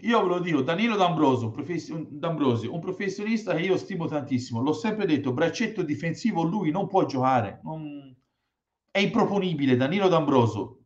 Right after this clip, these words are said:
braccetto difensivo è improponibile, lo devi usare per far rifiatare i due esterni, Dam-, Darmian o,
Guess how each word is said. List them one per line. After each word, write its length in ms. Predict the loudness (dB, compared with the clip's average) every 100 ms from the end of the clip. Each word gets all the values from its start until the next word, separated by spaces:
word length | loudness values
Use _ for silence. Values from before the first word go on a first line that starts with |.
| _
braccetto 680 | -16 -8 -6 2 2 2
difensivo 880 | -2 -2 -4 -4 0 4 4 2 -8 _ _ 4
è 240 | 4 4
improponibile, 920 | 4 2 2 -4 -4 -4 -4 -4 -6 -12 _ -6
lo 160 | 2
devi 500 | 8 10 8 2 -4
usare 540 | -6 4 8 10 8 4
per 680 | 2 2 2 2 0 -4 _ _
far 300 | _ 6 6
rifiatare 540 | 6 -2 4 4 6
i 40 | 2
due 200 | 2 2
esterni, 540 | 2 0 2 0 -4
Dam-, 380 | -2 -2 -2 -2
Darmian 680 | 0 0 2 4 4 0 -4
o, 420 | -2 0 0 -2